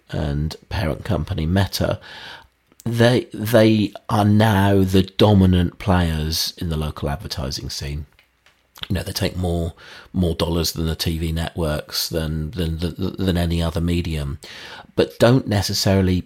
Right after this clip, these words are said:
pay tax on all of those dollars. An awful lot of it go is, is, is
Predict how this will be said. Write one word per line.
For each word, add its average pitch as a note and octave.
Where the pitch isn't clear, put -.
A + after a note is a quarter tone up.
pay F#2+
tax -
on E2+
all E2
of D2
those D2
dollars. B1
An E2+
awful G2
lot E2+
of -
it -
go E2+
is, E2+
is, F2
is F2+